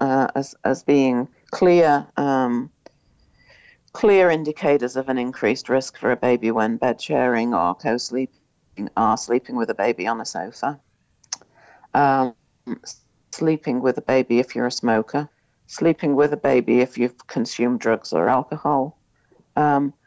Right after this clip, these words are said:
and sleeping with a, a low birth weight or premature baby. All of those have been shown in multiple studies to in-, be associated with an increased risk. So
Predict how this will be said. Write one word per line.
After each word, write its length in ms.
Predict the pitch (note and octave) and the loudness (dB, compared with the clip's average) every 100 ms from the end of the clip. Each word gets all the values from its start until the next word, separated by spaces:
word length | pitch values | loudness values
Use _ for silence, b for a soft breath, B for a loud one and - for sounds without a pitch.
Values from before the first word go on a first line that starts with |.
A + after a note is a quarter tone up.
| _ - | _ -2
and 140 | C#3 | -2
sleeping 420 | - C#3 C#3 C3+ B2 | 2 2 2 0 2
with 220 | C3 C3 | 2 4
a, 200 | A#2 - | 0 0
a 100 | B2 | 0
low 300 | B2 B2 A#2+ | 2 2 2
birth 380 | A#2 B2 A2+ - | 0 0 0 -2
weight 260 | E2+ E2 - | -4 -2 -4
or 60 | |
premature 540 | - - F2 F2+ F2 - | -6 -4 -6 -6 -6 -4
baby. 800 | - - _ _ - - G#3+ - _ _ | -4 -8 _ _ -12 -8 -10 -12 _ _
All 340 | - C#3+ D3+ C#3 | -2 0 2 0
of 160 | A#2+ | -2
those 380 | A2+ A2+ A2 - | 0 2 0 -2
have 240 | B2+ A2+ - - | -8 -8 -16 -4
been 160 | A#2+ A2 | -2 0
shown 360 | - G#2+ G2+ | 0 0 2
in 160 | G2 A2 | 2 2
multiple 520 | A#2+ A2+ - - G#2+ | 2 0 -4 -4 -4
studies 560 | - - B2 F#2 D#2+ - | -2 -2 -2 -2 -4 -6
to 200 | - - | -8 -6
in-, 220 | - G2+ - | -4 -6 -4
be 160 | G#2+ E2+ - | -2 -2 -4
associated 680 | - G#2 G2 F2+ F2 - _ | -2 -2 0 0 -2 -4 _
with 80 | E2+ | -2
an 100 | E2 | -2
increased 520 | E2+ - D#2 C#2+ - | -2 -2 -4 -4 -4
risk. 340 | - - - - | -4 -4 -8 -12
So 340 | - G#2+ G#2+ | -2 0 0